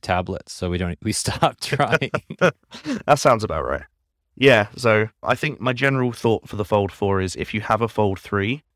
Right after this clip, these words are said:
Speaker 2: most of the goodies are gonna come to you in a software update anyway, including that taskbar, and there's probably not much point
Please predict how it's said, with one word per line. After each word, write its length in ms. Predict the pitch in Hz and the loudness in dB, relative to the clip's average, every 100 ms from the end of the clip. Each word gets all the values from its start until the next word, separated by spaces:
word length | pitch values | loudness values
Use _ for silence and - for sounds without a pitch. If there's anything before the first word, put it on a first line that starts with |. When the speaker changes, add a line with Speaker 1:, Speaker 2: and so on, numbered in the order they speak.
| _ _ | _ _
Speaker 2:
most 460 | 101 113 113 - | 0 2 2 -2
of 120 | 107 98 | -4 -6
the 60 | |
goodies 400 | 101 107 98 98 | -2 -2 0 -2
are 40 | 95 | -2
gonna 160 | 98 | -2
come 240 | 98 101 95 | -2 -2 -2
to 140 | - | -2
you 60 | 95 | -4
in 60 | 92 | -4
a 40 | |
software 480 | - 95 - 95 98 | -4 -4 0 0 0
update 280 | - 95 - | 0 -2 0
anyway, 340 | 101 101 110 | -2 0 0
including 400 | 107 - 98 92 | -2 -2 -4 -2
that 160 | 95 87 | -4 -4
taskbar, 640 | - 98 - - 104 110 - | 0 0 0 0 2 2 0
and 80 | 92 | -6
there's 100 | - | -4
probably 320 | 107 95 95 | -4 -2 -2
not 180 | 92 - | -4 -4
much 240 | 85 - | -6 -6
point 300 | - 92 | -10 -8